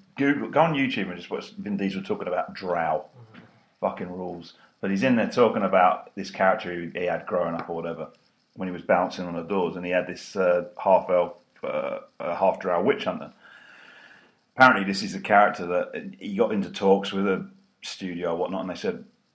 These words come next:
"Why don't we make a movie based upon this character?" He's fucking, I mean, you're gonna, aren't you? Do you know what I mean? If you're like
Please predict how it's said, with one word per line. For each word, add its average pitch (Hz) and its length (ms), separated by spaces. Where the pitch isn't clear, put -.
"Why 95 180
don't 92 140
we 95 60
make 92 220
a 95 40
movie 101 260
based 85 320
upon 87 240
this 85 120
character?" 92 520
He's 92 200
fucking, 95 340
I 95 80
mean, 117 440
you're 143 120
gonna, 180 220
aren't 120 160
you? 92 60
Do - 60
you 120 60
know - 60
what 165 120
I 170 40
mean? 113 100
If 95 140
you're 156 140
like 104 320